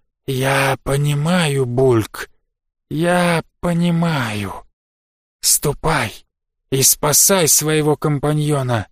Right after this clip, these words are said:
Ступай и спасай. А позднее, когда найдешь время, я буду ждать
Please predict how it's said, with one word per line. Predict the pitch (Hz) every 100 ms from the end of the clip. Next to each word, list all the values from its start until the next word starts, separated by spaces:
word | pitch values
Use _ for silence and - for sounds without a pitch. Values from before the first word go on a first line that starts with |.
| _ _ _ _ _ _
Ступай | - - - 151 - 151 170 180
и | 160 175
спасай. | 170 - 185 - 160 156 156 120 _ _ _ _ _ _
А | - 127
позднее, | 127 113 113 160 185 143 104 - _ _ _ _ -
когда | 156 151 160
найдешь | 160 165 160 156 165
время, | 180 175 143 127 104 - _ _ _ _ _ _ _
я | 127 123 123 127 127
буду | 139 135 139
ждать | 127 131 175